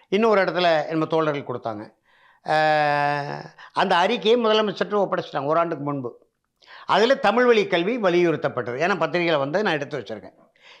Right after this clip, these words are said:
இப்ப, இப்ப இரண்டு, மூன்று நாட்களாக அந்த மாநில கல்விக் கொள்கை தொடர்பான அறிவிப்பை வெளியிடுற தொடக்க கல்வித்துறை அமைச்சர் மகேஷ் பொய்யாமொழி கொடுத்த செய்தியில தமிழ் வழி கல்வி என்று எந்த இடத்துலயும் இல்ல, மாறாக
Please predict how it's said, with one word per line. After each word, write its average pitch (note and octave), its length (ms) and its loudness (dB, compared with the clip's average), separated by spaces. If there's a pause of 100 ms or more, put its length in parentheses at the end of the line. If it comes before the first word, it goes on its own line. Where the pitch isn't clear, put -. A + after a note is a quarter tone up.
(100)
இப்ப, G3 440 0
இப்ப G3+ 140 0
இரண்டு, B3 440 2
மூன்று A3+ 280 2
நாட்களாக G#3 460 2
அந்த F#3+ 340 4
மாநில F#3 340 0
கல்விக் F3 300 -2
கொள்கை D#3 500 0 (240)
தொடர்பான E3 440 0
அறிவிப்பை F#3+ 340 2
வெளியிடுற D#3 720 2 (100)
தொடக்க F3 300 -2
கல்வித்துறை C#3+ 440 -2
அமைச்சர் B2+ 480 -6 (320)
மகேஷ் G3+ 440 0
பொய்யாமொழி F#3 460 0
கொடுத்த C3+ 280 -8
செய்தியில B2 400 -4 (340)
தமிழ் A#3 300 4
வழி B3+ 180 4
கல்வி G3 260 2
என்று G3 160 2
எந்த E3+ 260 2
இடத்துலயும் D#3+ 280 -4
இல்ல, G#2 160 -10 (880)
மாறாக D#3+ 640 4